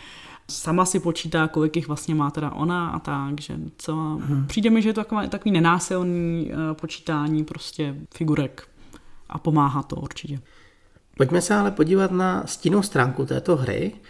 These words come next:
Speaker 2: I když není některak veliká, tak tam musím zmínit to, že ta hra je extrémně náhodná. Vy máte totiž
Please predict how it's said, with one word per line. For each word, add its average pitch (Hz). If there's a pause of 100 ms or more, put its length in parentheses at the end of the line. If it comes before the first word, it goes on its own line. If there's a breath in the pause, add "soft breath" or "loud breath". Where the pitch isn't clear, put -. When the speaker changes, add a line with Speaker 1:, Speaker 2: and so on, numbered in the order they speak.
(300 soft breath)
Speaker 2:
I 131
když 143
není 156 (280)
některak 120
veliká, 113 (200 soft breath)
tak 113
tam 175
musím 185 (100)
zmínit 156 (300)
to, 139
že 139
ta 139
hra 127
je 131
extrémně 127
náhodná. 110 (760 soft breath)
Vy 165
máte 143
totiž 147